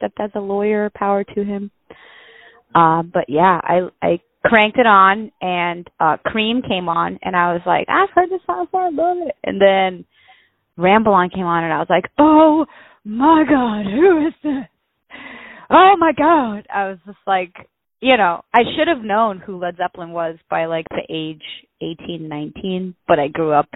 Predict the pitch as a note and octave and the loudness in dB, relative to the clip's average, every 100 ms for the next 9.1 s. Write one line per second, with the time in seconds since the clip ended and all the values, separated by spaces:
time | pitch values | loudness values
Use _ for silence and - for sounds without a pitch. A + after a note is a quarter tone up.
0 | - D#3+ D#3 D3+ C#3+ D3+ D#3 - C#3+ - | -12 -6 -4 -2 -4 -4 -6 -2 0 0
1 | - D#3+ _ _ - - - - - _ | -4 -6 _ _ -20 -20 -20 -20 -20 _
2 | _ _ _ - G#3 F#3+ F3+ F3 E3+ F3+ | _ _ _ 0 4 6 6 2 -2 -4
3 | E3 E3 E3+ - E3+ E3 D#3+ D3+ C#3+ - | -6 -6 -8 -2 -2 -2 -6 -10 -12 -2
4 | D#3+ D#3+ G#3 A#3+ C#4+ F#3 F3 E3 E3 E3 | -2 0 -4 -4 -6 -8 -6 -2 -2 -2
5 | E3 E3+ E3+ - E3+ E3+ F3 E3+ F#3+ G3 | -4 -6 -8 -4 -4 -4 -8 -6 -6 -6
6 | - _ _ _ _ _ _ - - - | -10 _ _ _ _ _ _ -20 -6 4
7 | F#3+ E3+ F3+ F3+ E3+ E3 E3 D#3+ D#3+ E3+ | 4 4 0 -6 -4 -6 -6 -8 -6 -6
8 | G3+ - B3+ G3 F#3 E3+ D#3 - F3+ D#3+ | -6 0 0 0 -6 -16 -10 -2 0 0
9 | D3+ | -4